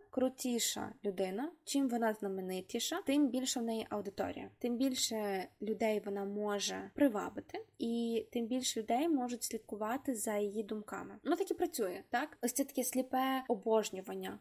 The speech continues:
Вам подобається актор чи актриса? Ви підписуєтесь на неї в Інстаграмі, і ось тут, е, починається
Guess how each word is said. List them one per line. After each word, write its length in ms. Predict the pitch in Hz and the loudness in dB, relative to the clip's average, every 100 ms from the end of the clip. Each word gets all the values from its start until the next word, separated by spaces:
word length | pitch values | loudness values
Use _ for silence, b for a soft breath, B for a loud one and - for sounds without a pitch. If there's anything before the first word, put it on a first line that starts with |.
| - | -2
Вам 180 | 226 | 0
подобається 500 | 226 262 269 285 285 | 4 4 6 4 4
актор 340 | 269 - 262 254 | -2 0 0 0
чи 140 | - | -2
актриса? 720 | 247 - 233 233 277 - 247 - | -2 -4 -4 -2 0 0 -2 -4
Ви 180 | 196 233 | 0 0
підписуєтесь 680 | 247 - 226 233 254 247 240 | 0 2 2 2 0 -2 -2
на 60 | |
неї 180 | 226 226 | 0 0
в 40 | 220 | -2
Інстаграмі, 840 | 226 - 220 220 214 262 294 220 - | -4 -4 -4 -2 -2 0 0 -2 -2
і 140 | 226 | 2
ось 120 | 226 226 | 2 2
тут, 380 | 269 269 - | 0 -2 -2
е, 100 | 226 | -2
починається 960 | 208 - - 240 254 254 - 240 220 208 | -2 -4 -4 0 -2 -2 -2 -2 -2 -6